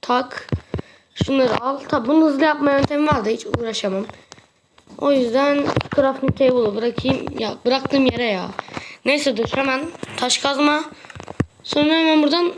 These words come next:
gideceğiz. Topuk. Ya ilk önce taş eşyalar yapmam lazım tabi de. La iskelet ne alaka ya başladığımız gibi. İskelet sesi vardı sanki. Şu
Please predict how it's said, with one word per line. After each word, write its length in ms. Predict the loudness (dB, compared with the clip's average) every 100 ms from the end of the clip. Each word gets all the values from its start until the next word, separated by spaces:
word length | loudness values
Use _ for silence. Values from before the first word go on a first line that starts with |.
| -4
gideceğiz. 500 | -2 -2 -2 -4 -6
Topuk. 340 | -8 -8 -14 -20 -20 -20 -20 -20 -20 -20 -20 -20 -20 -20 -16 -16 -16 -20 -20 -6
Ya 80 | 0
ilk 220 | 0 2
önce 180 | 2 2
taş 220 | 0 2
eşyalar 420 | 2 2 0 0
yapmam 380 | 0 0 2 2
lazım 300 | 2 -2 -4
tabi 240 | -2 -2
de. 180 | 0 -2 -6 -18 -20 -20 _ -18 -18 -20 -6
La 100 | -2
iskelet 400 | -2 0 0 0
ne 100 | 2
alaka 360 | 0 0 -2 -2
ya 240 | -2 0
başladığımız 520 | -2 -4 -6 -6 -6 -6
gibi. 160 | -10 -10 -12 -14 -12 -10 -10 -14 -20 -14 -14 -14 -18 -16 -10
İskelet 320 | -4 0 0
sesi 320 | 0 -2 2
vardı 240 | 2 0 -4
sanki. 600 | -4 -2 -2 -4 -6 -8 -12 -16 -18 _ _ -18 _
Şu 100 | _